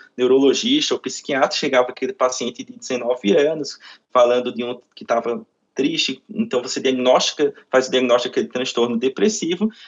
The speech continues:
e com base na tua experiência, com a evidência, você institui uma terapêutica.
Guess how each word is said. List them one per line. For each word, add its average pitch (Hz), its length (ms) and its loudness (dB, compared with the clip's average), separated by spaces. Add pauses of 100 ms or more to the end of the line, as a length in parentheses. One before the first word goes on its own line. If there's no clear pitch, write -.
(160)
e 190 100 -2
com 240 200 0
base 151 340 4
na 147 80 -2
tua 151 140 -2
experiência, 160 560 -2
com 151 100 -2
a 139 60 2
evidência, 147 640 0
você 202 300 -2
institui 196 440 0
uma 185 140 -4
terapêutica. 151 760 0